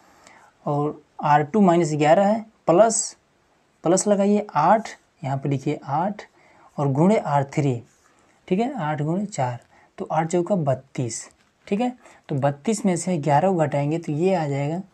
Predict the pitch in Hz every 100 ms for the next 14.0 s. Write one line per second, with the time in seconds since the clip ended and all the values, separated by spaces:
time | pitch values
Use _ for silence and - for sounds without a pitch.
0 | _ _ _ _ 165 135 - 123 120 -
1 | - _ _ _ _ _ _ _ _ _
2 | _ _ - - _ _ 143 - 156 151
3 | - 156 135 127 180 185 185 185 180 180
4 | 180 185 _ _ _ - - - 156 156
5 | 180 180 202 - 160 175 208 202 139 -
6 | 143 160 190 147 135 131 123 117 _ _
7 | _ _ _ 147 135 135 131 170 175 160
8 | 202 196 143 139 165 - 196 131 127 120
9 | - - _ _ _ _ _ _ _ _
10 | _ _ - 143 131 185 180 180 160 151
11 | 147 143 139 139 139 - - - _ 156
12 | 185 190 190 214 - 202 220 208 220 -
13 | _ 151 143 156 170 160 156 156 170 208